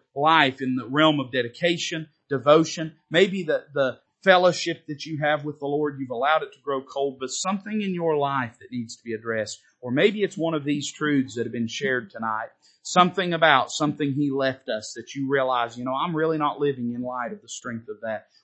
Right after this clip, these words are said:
Why don't you address that thing with Him tonight? We have a gracious God that's ready to set those things right, that's ready to forgive us, that's ready to restore us, that's ready to work mightily in our hearts and minds.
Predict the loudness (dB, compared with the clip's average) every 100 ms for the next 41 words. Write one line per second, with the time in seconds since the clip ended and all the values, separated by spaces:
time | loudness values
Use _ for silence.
0 | 0 4 4 2 -2 -4 -2 -2 -2 -4
1 | -10 -10 -10 -10 -10 -10 -10 -10 -8 -6
2 | -6 -8 _ _ -4 2 6 6 4 -2
3 | 0 0 -2 -6 -4 0 0 0 -4 -12
4 | -14 -6 -2 0 -2 -4 -4 -4 -2 -6
5 | -6 -10 -6 -2 -2 -4 -10 -4 0 0
6 | 0 -4 -6 -6 -8 -8 -14 -14 -6 -4
7 | -2 -6 -10 -8 -8 -8 -12 _ _ -10
8 | -4 -2 -2 -2 -2 -2 -4 -4 -2 -2
9 | -2 -4 -4 -6 -4 -6 -6 -10 -10 -8
10 | -10 -12